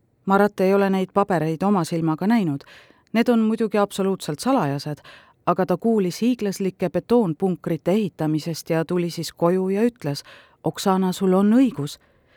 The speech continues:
Me peame kiiresti midagi ette võtma, enne kui hilja.“ Ja siis me hakkasime otsima, kuhu saab osta maad,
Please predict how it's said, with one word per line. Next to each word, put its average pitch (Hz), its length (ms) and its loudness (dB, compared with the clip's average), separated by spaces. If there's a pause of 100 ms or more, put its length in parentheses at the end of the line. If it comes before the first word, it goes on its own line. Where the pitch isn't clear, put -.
(140)
Me 190 120 4
peame 202 320 0
kiiresti 247 440 -2
midagi 202 300 0
ette 226 220 -2
võtma, 180 380 -2
enne 202 180 0
kui 208 260 -6
hilja.“ 165 300 -4 (880)
Ja 190 80 -4
siis 208 200 -8
me 208 80 0
hakkasime 180 500 -2
otsima, 175 480 -4
kuhu 180 260 -4
saab 165 320 -2
osta 156 280 -6
maad, 170 340 2